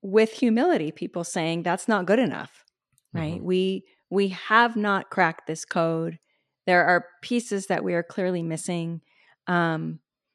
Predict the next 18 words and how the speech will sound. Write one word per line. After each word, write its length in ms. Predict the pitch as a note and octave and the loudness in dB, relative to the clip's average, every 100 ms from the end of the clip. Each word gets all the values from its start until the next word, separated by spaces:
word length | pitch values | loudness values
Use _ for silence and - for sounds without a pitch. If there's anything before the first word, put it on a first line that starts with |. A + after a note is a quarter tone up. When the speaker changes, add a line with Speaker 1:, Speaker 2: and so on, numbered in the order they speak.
| _ _ _ _ - | _ _ _ _ 0
Speaker 1:
and 160 | G#3 | 2
I'm 140 | A3+ A#3 | 4 2
just 220 | C4+ - | -2 -8
curious 760 | - B3 A3+ G#3+ G#3 - - - _ _ _ _ _ _ _ _ | -2 0 4 2 0 -4 -10 -12 _ _ _ _ _ _ _ _
what 280 | - G3 A3 | -10 -2 0
you 100 | G#3+ | 0
think 200 | G#3+ A3 | -2 -2
about 320 | G3+ G3 G3 | 0 2 2
that, 300 | G3 F#3+ F#3 | 4 4 4
how 120 | F#3 F#3 | 2 -2
you 140 | F#3+ | -4
feel 260 | F#3 G3+ F#3 | -4 -4 -2
about 360 | F#3 F3 F3 | 0 0 0
that, 280 | F3+ E3+ F3 | -2 -2 -2
where 140 | F#3+ | -2
you 200 | G3+ G3 | -2 -2
Speaker 2:
Mm. 40 | G3+ | -6
Speaker 1:
see 580 | - F#3+ F#3+ F#3+ F#3 | -6 -4 -2 -2 -4